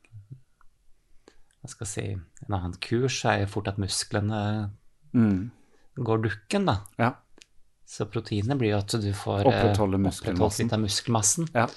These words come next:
Speaker 2: ja.
Speaker 1: Og så
Speaker 2: Og så at kroppen da på en måte tærer litt på, for det må være ideen at den tærer litt på fettreservene.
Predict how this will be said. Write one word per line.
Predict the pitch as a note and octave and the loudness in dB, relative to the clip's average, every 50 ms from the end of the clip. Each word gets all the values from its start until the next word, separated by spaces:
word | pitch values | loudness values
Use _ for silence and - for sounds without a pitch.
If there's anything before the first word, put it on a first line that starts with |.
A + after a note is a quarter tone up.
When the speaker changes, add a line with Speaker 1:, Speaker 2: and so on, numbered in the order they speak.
| - - - | -10 -10 -8
Speaker 2:
ja. | A#2 A2+ A2+ - - - - - - - - - - - _ _ - | -6 -6 -6 -8 -12 -20 -20 -20 -20 -20 -20 -20 -20 -20 _ _ -10
Speaker 1:
Og | C3+ B2+ | -6 -4
så | - - - C3+ B2+ B2+ B2+ B2 A#2+ | -2 0 2 4 4 4 6 6 6
Speaker 2:
Og | B2+ | 8
så | A#2+ C#3 C#3 | 10 10 10
at | C3+ C#3 - | 8 8 4
kroppen | - C3 A#2 - - - A#2+ A#2 A#2 | 2 4 4 4 4 4 4 6 8
da | A2+ A2 G#2+ G#2 | 8 8 6 6
på | G#2 - A2+ | 6 6 6
en | A#2 | 6
måte | A#2 G2+ - - - G#2 F#2+ F#2 F#2 F#2 F#2 F#2 F#2 F#2 - - - - | 6 4 2 -2 -2 0 0 0 0 0 0 -2 -2 -2 -4 -6 -6 0
tærer | - A#2 G#2+ F#2+ F#2+ | 2 4 4 4 2
litt | F#2 F2+ - | 0 -2 -4
på, | - A2 | -4 -2
for | - B2+ B2+ | 0 2 8
det | B2 C3+ C3+ C3 | 10 10 12 12
må | B2+ A#2 G2+ | 10 8 8
være | G#2+ G#2 G2+ F#2+ | 8 6 6 6
ideen | F#2+ F#2+ F#2 F2+ E2+ | 4 2 0 0 -2
at | F2 - | -2 -2
den | G#2 G2 | -2 -2
tærer | - G#2+ F#2+ F2+ | 0 -2 -2 -2
litt | F2+ E2+ - | -4 -8 -8
på | - F#2+ - | -10 -10 -8
fettreservene. | - - - - - _ - - E2+ E2+ - - A2+ F#3 E2+ E2+ A#2 C3 | -8 -10 -12 -12 -16 _ -12 -10 -10 -6 -4 -4 -4 -2 -2 -2 -2 -2